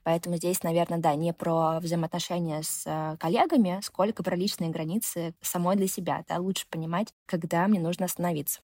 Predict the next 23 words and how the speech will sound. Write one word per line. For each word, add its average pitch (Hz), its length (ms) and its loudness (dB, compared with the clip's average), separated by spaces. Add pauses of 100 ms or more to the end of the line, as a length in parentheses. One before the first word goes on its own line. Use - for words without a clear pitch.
В 175 60 2
отношениях 214 520 6
с - 60 -6
подругами 240 480 6
я 185 100 6
чувствую, 233 400 0
что - 220 -2
мне 175 240 2
бывает 190 320 4
сложно 202 360 6
сказать, 170 600 2
что - 180 -2
мне 185 140 2
нравится 185 480 4
и - 160 0
не 185 220 8
нравится 170 460 4
в 175 40 0
общении. 156 560 -4 (160)
И 208 100 4
последние 202 460 6
несколько 180 360 2
месяцев 180 540 0